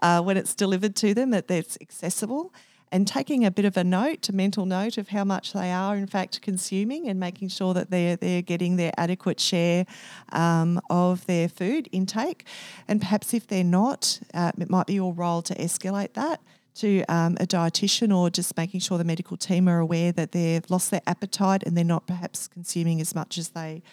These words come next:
could. Um, just back on the pressure in-, uh, sorry, back on the walking, I'd like to say that that's part of their pressure injury prevention as well. So as nurses, that very much sits in our forte as well, just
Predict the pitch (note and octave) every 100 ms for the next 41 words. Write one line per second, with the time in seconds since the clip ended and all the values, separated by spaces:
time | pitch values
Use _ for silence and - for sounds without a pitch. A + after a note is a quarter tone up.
0 | _ _ _ G3 G4+ _ _ _ _ _
1 | _ _ - G#3 G#3 G#3+ G#3+ _ _ _
2 | _ _ - - _ _ _ _ - D4+
3 | - B3+ C4 C#4 B3 A3 - B3+ - -
4 | F#3 - G3 F#3 A3+ F#3 G#3 - G#3 F#3+
5 | F#3 G3 - F#3 F3+ F#3 - - - F3
6 | E3+ E3+ F3 F3 - F#3+ E3+ E3+ E3+ E3+
7 | - F3+ - - F3 F3 D#3+ E3 - E3+
8 | E3+ E3+ - F#3 F#3 G#3+ C4 - G#3 -
9 | F#3+ F#3+ F3 E3+ F3 - F#3 F3+ E3+ D#3+
10 | - - - - F#3 E3 E3 D#3 E3+ F3
11 | F#3+ E3+ E3+ - F3 G3 F#3+ F3 -